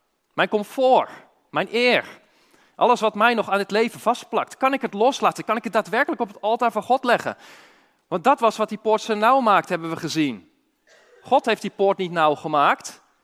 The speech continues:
maar wij willen er met ons hele bepakking doorheen.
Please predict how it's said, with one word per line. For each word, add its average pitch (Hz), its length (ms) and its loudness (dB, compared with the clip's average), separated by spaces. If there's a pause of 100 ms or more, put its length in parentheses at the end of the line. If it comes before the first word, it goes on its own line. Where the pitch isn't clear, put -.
(340)
maar 165 140 0
wij 214 180 4
willen 208 220 0
er 208 60 -6
met 202 160 -2
ons 190 120 -2
hele 208 240 0
bepakking 202 520 -2
doorheen. 196 520 -2